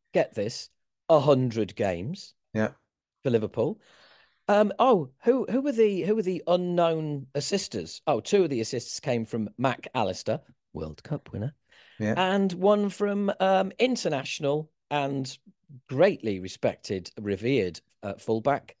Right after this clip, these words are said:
Speaker 1: Andy Robertson.
Speaker 2: Andy Robertson, yeah.
Speaker 1: So it's like, yeah, you know, it's, it's, y-, uh, you know, you, you
Speaker 2: Oh.
Speaker 1: have strength in depth, and also
Speaker 2: Uh,
Speaker 1: let, let's,
Speaker 2: hang
Speaker 1: let's be fair as well. Man City have been out with, with, without Kevin De Bruyne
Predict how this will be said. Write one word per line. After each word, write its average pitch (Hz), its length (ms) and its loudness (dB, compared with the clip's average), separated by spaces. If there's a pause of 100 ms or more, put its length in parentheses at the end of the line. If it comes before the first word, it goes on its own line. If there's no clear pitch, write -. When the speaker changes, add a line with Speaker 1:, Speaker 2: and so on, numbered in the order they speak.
(240)
Speaker 1:
Andy 175 240 -2
Robertson. 220 460 2
Speaker 2:
Andy 110 160 -2
Robertson, 107 600 -2
yeah. 123 180 -2 (520)
Speaker 1:
So 214 560 6
it's 202 180 -2
like, 208 260 0 (400)
yeah, 440 640 -4 (220)
you 440 160 -6
know, 427 440 -6 (520)
it's, - 260 -6
it's, - 300 -2 (100)
y-, 208 140 -4 (100)
uh, 180 140 0
you 196 240 4
know, 165 160 4
you, 170 340 0
you 180 220 2
Speaker 2:
Oh. 156 40 0
Speaker 1:
have 156 540 6
strength - 380 2
in 147 80 0
depth, 120 280 2
and 185 140 4
also 110 560 0
Speaker 2:
Uh, - 80 2 (140)
Speaker 1:
let, - 40 -8
let's, 175 160 4
Speaker 2:
hang 220 140 6
Speaker 1:
let's 190 180 4
be 180 140 2
fair 165 240 6
as 143 140 0
well. 113 240 -2 (260)
Man 165 240 4
City 156 380 0
have 123 160 -2
been 131 160 0
out 101 260 -2 (140)
with, 135 160 -4
with, 135 240 0
without 131 420 4 (300)
Kevin 190 400 4
De 190 80 4
Bruyne 151 580 2